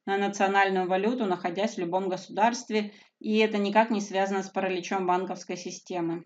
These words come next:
Вы можете обменять криптовалюту прямо, э, на наличные в обе стороны. Недаром криптовалюты называют электронной наличностью. Государства не могут наложить на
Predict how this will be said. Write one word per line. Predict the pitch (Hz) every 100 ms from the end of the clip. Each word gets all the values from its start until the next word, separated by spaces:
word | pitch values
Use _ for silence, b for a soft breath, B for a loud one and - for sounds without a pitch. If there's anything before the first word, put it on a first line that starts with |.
| _
Вы | 220
можете | 214 214 208 190
обменять | 185 202 190 190 _
криптовалюту | 190 185 - 190 185 196 262 277
прямо, | 226 185 202 233 190 185 - _ _
э, | 185
на | 180 185
наличные | 190 190 220 233 - 180
в |
обе | 180 196
стороны. | 202 - 175 170 170 165 -
Недаром | - 190 202 254 247
криптовалюты | 233 208 - 202 190 190 180
называют | 175 175 170 196 202
электронной | 180 170 - 190 202 196
наличностью. | 190 185 180 - 170 165 - -
Государства | 190 185 180 202 277 240
не | 220
могут | 202 175 180
наложить | 170 170 175 185
на | 185 170